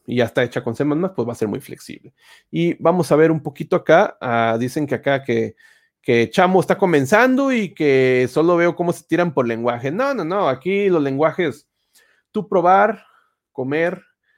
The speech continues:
y decidir. Es eso. No hay de que, "Ah, este es el mejor, hay que ir por ese". No. Este es un top simplemente para que vean lo que está ahorita como más demandado en el, en el mercado, populari-, popularidad,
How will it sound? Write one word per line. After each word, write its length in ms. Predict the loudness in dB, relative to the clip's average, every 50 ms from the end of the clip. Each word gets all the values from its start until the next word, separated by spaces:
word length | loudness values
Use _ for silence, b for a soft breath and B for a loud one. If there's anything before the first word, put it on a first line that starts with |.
| _ _ _
y 120 | -8 -4 -4
decidir. 520 | -4 -4 -4 -6 -4 -4 -4 -4 -6 -8 -14 _ _ _ _ _ _ _ _
Es 220 | -12 -10 -6 -6 -6
eso. 320 | -6 -6 -8 -16 -20 -20 _ _ _ _ _ _ _ _
No 180 | -14 -4 0 2
hay 280 | 2 2 2 2 0 -2
de 180 | -4 -6 -6 -6
que, 240 | -4 -4 -4 -2
"Ah, 200 | -2 -2 -2 -2 -4
este 180 | -6 -8 -10
es 80 | -8 -6
el 100 | -6 -6
mejor, 460 | -8 -10 -8 -6 -4 -2 -2 -2 -4
hay 100 | -4 -8
que 140 | -8 -8 -8
ir 140 | -8 -8 -10
por 140 | -12 -12 -12
ese". 180 | -12 -14 -12
No. 180 | -12 -12 -12 _ _ B B B B B B
Este 180 | -2 0 2 2
es 80 | 2 2
un 140 | 0 2
top 180 | 2 0 -2 0
simplemente 560 | -2 -4 -2 0 0 0 0 0 -2 -2 -4 -4
para 460 | -2 0 2 2 2 0 -2 -6 _ _ _ _ _ _
que 120 | -2 0
vean 180 | 0 2 0 0
lo 120 | -2 -4
que 80 | -6 -10
está 200 | -4 -2 0 0
ahorita 560 | 0 0 -2 -4 -4 -6 -6 -6 -8 -12 _ _ _ _ _ _ _ _ _
como 520 | _ -4 -2 0 0 0 0 0 -2 -4 -4
más 380 | -8 -8 -4 -2 0 0 0
demandado 720 | 0 0 0 0 -2 0 2 2 4 4 4 4 4 2
en 180 | 2 0 0 -2
el, 220 | -2 -4 -6 -8 -6
en 120 | -6 -4
el 100 | -4 -4
mercado, 1040 | -4 -6 -6 -4 0 2 4 4 6 6 6 4 4 2 2 0 0 0 0 0 -2
populari-, 800 | -2 -4 -4 -6 -10 -6 -2 0 2 2 2 2 0 -2 -4 _
popularidad, 1080 | -8 -8 -6 -4 -2 -2 -2 -4 -4 -2 2 4 4 6 6 6 6 4 2 0 -4